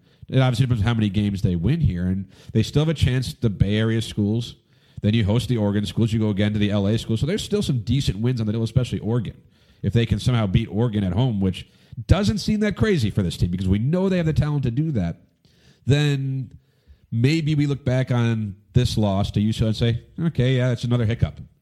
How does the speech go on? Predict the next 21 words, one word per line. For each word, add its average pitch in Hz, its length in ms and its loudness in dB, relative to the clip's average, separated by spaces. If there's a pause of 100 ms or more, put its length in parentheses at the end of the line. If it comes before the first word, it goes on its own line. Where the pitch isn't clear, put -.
You 95 180 -2
know, 98 220 0
I 101 40 0
mean, 104 260 0
what, 117 220 0
what's 117 140 -2
otherwise 120 280 0
gonna 117 80 0
be 107 80 2
a 101 40 0
good 98 220 -2
season. 98 460 -6 (800)
But 131 280 2
I'm 180 220 0
wondering 170 240 0
if 139 80 -2
there's 127 160 -2 (160)
any 165 300 0
reason 135 420 -2
to 127 160 0
believe 101 760 -2